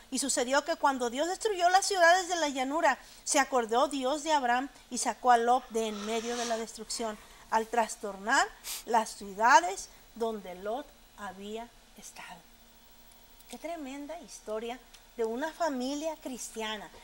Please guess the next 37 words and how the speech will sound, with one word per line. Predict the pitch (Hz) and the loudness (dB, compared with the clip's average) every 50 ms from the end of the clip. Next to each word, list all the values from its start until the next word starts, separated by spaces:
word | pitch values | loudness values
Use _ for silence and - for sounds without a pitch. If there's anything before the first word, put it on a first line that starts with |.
| - - - - | -20 -20 -16 -16
porque | 247 214 - 240 | -14 -8 -6 -6
Lot | 233 247 311 349 370 | -2 -2 -2 -2 -2
era | 381 370 370 | -2 -2 -2
un | 359 330 294 269 277 | -2 -2 -4 -4 -2
hombre | 294 330 359 370 339 330 294 254 - - - - - - - | -2 -2 -4 -4 -6 -6 -6 -8 -10 -16 -20 -20 -20 -12 -6
que | - 269 | 0 0
había | 240 233 220 233 247 285 330 349 | 2 2 0 -2 -2 -2 -2 -2
salido, | - - 415 381 349 302 320 339 349 302 302 277 247 240 - - - - - - - - - - - | -4 -6 -6 -4 -4 -4 -6 -6 -6 -6 -4 -4 -4 -6 -6 -10 -20 -20 -20 -20 -20 -20 -20 -8 -4
habían | - 254 240 285 302 359 392 415 | -2 -2 0 0 -2 -2 -2 -4
sal-, | 403 - 392 349 311 277 262 - 233 | -2 0 0 0 0 -2 -6 -8 -8
el | 226 226 220 247 254 | -6 -6 -6 -6 -6
Señor | - 302 277 277 330 381 359 349 | -6 -6 -6 -4 -4 -4 -4 -2
llamó | 370 359 359 330 359 381 392 | 0 0 0 0 -2 -2 -2
a | 403 | -2
Abraham | 381 359 339 330 349 370 381 | -2 -2 -2 -2 -2 -2 -4
y | 392 359 | -8 -10
le | 311 277 | -10 -10
dijo: | 302 320 - 381 - - - - - - | -10 -6 -6 -6 -6 -6 -12 -20 -20 -16
"Salte | - - - 320 285 294 311 320 359 339 - 392 | -12 -6 -2 0 2 2 2 0 0 -4 -10 -10
de | 359 359 320 | -8 -8 -8
tu | - 269 247 | -8 -12 -14
tierra | - - 247 247 247 277 302 | -10 -6 -6 -6 -6 -6 -8
y | 294 | -10
de | 277 262 | -10 -12
tu | - 233 | -14 -12
parentela", | - 226 214 208 202 208 - 226 220 240 247 240 | -10 -10 -10 -10 -12 -12 -8 -6 -4 -4 -4 -6
porque | 247 - 214 208 - 208 208 | -6 -10 -16 -16 -14 -14 -14
el | 208 - | -12 -12
Señor | - 220 214 214 233 262 - | -10 -10 -10 -10 -12 -14 -12
tenía | - 320 285 277 277 285 | -12 -10 -10 -10 -10 -10
una | 294 302 302 294 269 | -12 -12 -10 -10 -10
bendición | 247 220 220 208 214 - - 240 220 214 214 | -8 -8 -10 -10 -10 -10 -8 -8 -8 -8 -8
para | - 220 220 214 196 | -10 -10 -10 -10 -10
él. | 202 208 196 - - - - - - - - - - - - - - | -12 -14 -16 -18 -20 -20 -20 -20 -20 -20 -20 -20 -20 -20 -20 -20 -12
Y | - 277 269 262 262 254 262 254 - - - - - - - - | -6 -4 -2 -2 -2 -2 -4 -6 -10 -16 -20 -20 -20 -20 -6 -4
el | 262 240 | -4 -4
Señor, | - - - 247 233 240 254 277 311 349 370 | -4 -6 -8 -8 -6 -6 -4 0 2 2 2